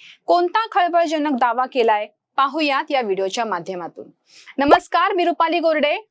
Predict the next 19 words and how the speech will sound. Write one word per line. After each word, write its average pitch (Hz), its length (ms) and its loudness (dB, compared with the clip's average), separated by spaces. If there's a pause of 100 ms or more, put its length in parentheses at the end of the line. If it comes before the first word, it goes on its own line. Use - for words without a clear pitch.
आपण 330 320 -2
पाहताय 180 480 -2 (160)
टाइम 311 240 -2
महाराष्ट्र. 151 500 -8 (800)
मागच्याच 320 460 0
आठवड्यात 339 440 2
बीड 285 340 0
जिल्हा 277 340 2
कारागृहात 240 680 2 (260)
कराड 285 420 2
गँग 247 220 -2 (160)
आणि 233 160 -2
गीते 240 380 0
गँग 156 300 -2 (400)
यांच्यात 254 500 0
मारामारी 262 560 2
झाल्याची 196 400 0
घटना 202 340 -4
घडली. 151 320 -10